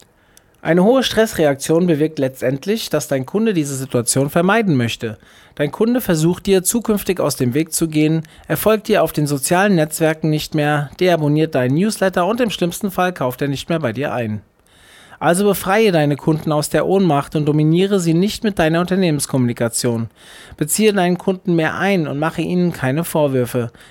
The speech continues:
Erhöhe das Wertgefühl deiner Kunden beispielsweise durch positives Feedback, Belohnungen, Komplimente und Anerkennung oder gib ihnen das Gefühl, Teil von etwas Bedeutsamem zu sein.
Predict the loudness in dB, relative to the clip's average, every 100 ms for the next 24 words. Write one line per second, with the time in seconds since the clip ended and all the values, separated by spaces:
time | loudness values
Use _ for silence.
0 | -6 2 4 4 2 0 2 0 0 -4
1 | 0 0 2 0 0 -2 -4 -2 -2 0
2 | -2 -2 -6 -2 -2 0 -2 -4 -4 -4
3 | -2 -2 -4 -4 -4 -6 -2 -2 -2 -4
4 | -20 -20 -4 2 6 6 6 4 2 0
5 | -2 _ 0 2 4 4 2 2 2 2
6 | 0 0 0 0 0 0 -2 -2 -4 -8
7 | _ _ _ 4 6 6 4 0 -2 0
8 | 2 2 2 0 -2 -4 0 2 2 0
9 | -4 -2 -2 0 -2 -2 -4 -4 -4 0
10 | 0 0 0 0 -2 -4 -6 -8 -10 -16